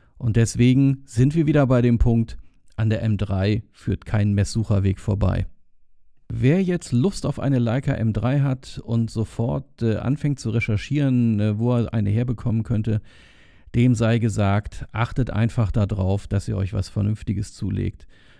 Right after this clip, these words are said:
Punkt eins, immer das Allerwichtigste, die Verschlusstücher müssen in Ordnung sein. Glücklicherweise kann man ja bei der M drei die Klappe an der Rückseite öffnen, das heißt, ich kann die Verschlusstücher von beiden Seiten sehen,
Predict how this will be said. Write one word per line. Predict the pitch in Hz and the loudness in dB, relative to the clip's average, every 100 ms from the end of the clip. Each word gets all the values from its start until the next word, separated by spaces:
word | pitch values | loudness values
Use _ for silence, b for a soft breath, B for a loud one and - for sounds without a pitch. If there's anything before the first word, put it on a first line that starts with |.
| b - | b -2
Punkt | 135 131 - | 2 2 2
eins, | 135 151 143 | 2 4 2
immer | 135 120 | 0 0
das | 117 - | 0 -2
Allerwichtigste, | 110 123 113 113 - 110 - 101 110 | -2 0 0 -2 -2 -6 -2 -2 -2
die | 107 | -4
Verschlusstücher | - 104 127 117 - 123 107 | -4 -4 -2 -4 -2 0 0
müssen | 98 98 101 | 0 -2 -4
in | 90 | -4
Ordnung | 92 92 98 98 | -4 -4 -2 -4
sein. | 98 90 92 92 b b b b b b b - | -4 -4 -4 -6 b b b b b b b -2
Glücklicherweise | 131 147 147 123 123 151 | -2 2 2 4 2 2
kann | - 143 | 0 2
man | 143 | 4
ja | 131 | 2
bei | 123 123 | 2 0
der | 104 | 0
M | 117 113 | 0 0
drei | 107 120 | 2 2
die | 131 117 113 104 - - - - - | 2 2 2 0 -2 -4 -8 -12 -10
Klappe | - 120 127 160 | -2 0 0 0
an | 120 | 0
der | 135 | 0
Rückseite | 127 - 127 127 131 | -2 -4 -2 0 -2
öffnen, | - 113 131 123 113 | -4 -4 0 0 0
das | 104 | -2
heißt, | 113 110 92 | -2 -2 -4
ich | - | -2
kann | 120 110 | 0 0
die | 107 | 0
Verschlusstücher | 113 107 127 - 131 113 | -4 -4 -4 -4 -2 0
von | - 107 | 0 0
beiden | 98 107 107 | 0 0 0
Seiten | 104 101 107 113 | 0 0 0 -2
sehen, | 101 104 104 | 0 0 0